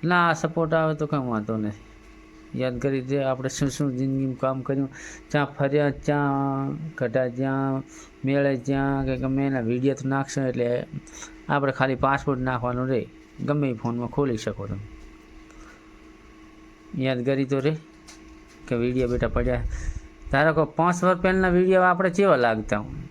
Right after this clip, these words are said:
હે? આપણે ફરક જેટલો હોય, પણ બે વર-, બે વર્ષ પહેલો મારો એક વીડિયો છે બે વર્ષ પહેલાંનો, જોયો? મસ્ત ન લાગે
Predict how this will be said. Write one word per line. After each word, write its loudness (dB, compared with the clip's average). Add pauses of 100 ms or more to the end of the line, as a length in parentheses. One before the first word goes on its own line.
(1500)
હે? 2 (360)
આપણે 4
ફરક 2
જેટલો 4
હોય, 6
પણ 2
બે 6
વર-, 6 (400)
બે 6
વર્ષ 4 (400)
પહેલો 4
મારો 4
એક 2 (380)
વીડિયો 4
છે 4
બે 4
વર્ષ 4
પહેલાંનો, 0 (840)
જોયો? 2 (540)
મસ્ત -2
ન 0
લાગે 0